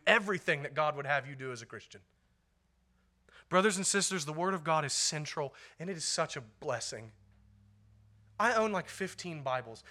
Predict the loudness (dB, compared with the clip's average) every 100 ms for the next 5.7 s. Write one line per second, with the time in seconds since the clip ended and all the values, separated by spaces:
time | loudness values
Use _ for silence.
0 | -2 2 2 8 8 8 6 8 8 8
1 | 2 -4 -18 -20 -14 -2 0 2 2 2
2 | -2 -2 -4 -10 -12 -20 -20 -20 _ _
3 | _ _ 10 10 10 0 0 10 10 10
4 | 4 10 10 10 2 2 0 2 2 0
5 | 2 0 0 0 0 -2 -8